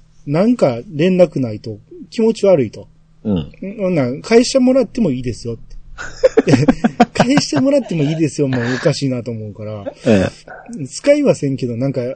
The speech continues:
Speaker 1: Amazonに返すのも尺じゃないですか。
Speaker 2: ええ。
Speaker 1: なんで、「これどうしたらいいんですかね」って言ったら、まあ、とりあえず、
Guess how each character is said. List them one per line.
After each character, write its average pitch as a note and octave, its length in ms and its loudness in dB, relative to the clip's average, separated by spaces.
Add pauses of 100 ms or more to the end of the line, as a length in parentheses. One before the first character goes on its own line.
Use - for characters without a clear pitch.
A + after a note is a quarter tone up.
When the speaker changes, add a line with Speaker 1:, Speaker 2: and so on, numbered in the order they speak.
(160)
Speaker 1:
Amazon A3 320 2
に A#2 140 -2
返 C3+ 160 0
す - 100 -8
の B2 60 -4
も G#2+ 80 -8
尺 A#2+ 200 -6
じ A#2 80 -6
ゃ A2+ 40 -8
な G#2 60 -10
い - 20 -12
で F#2+ 60 -14
す - 60 -20
か。 A2 120 -16 (240)
Speaker 2:
え C#3 100 6
え。 G2 200 4 (440)
Speaker 1:
な F3 220 0
ん D3+ 80 -2
で、 C3+ 280 0 (360)
「こ - 80 -2
れ D#3+ 60 -4
ど C#4+ 240 2
う C4+ 60 0
し - 60 -10
た D3+ 100 0
ら A#2+ 80 -4
い A#2+ 60 -6
い A#2+ 60 -6
ん - 20 -6
で G#2 100 -10
す - 80 -14
か A2+ 100 -10
ね」 A2+ 180 -6
っ G2 40 -16
て - 140 -18
言 G#2 60 -14
っ - 20 -14
た A#2 60 -14
ら、 D#3 80 -14
ま D3+ 140 -4
あ、 - 20 -4
と G3+ 120 -4
り A#3 220 0
あ C4 60 6
え B3 120 2
ず、 B2+ 400 -6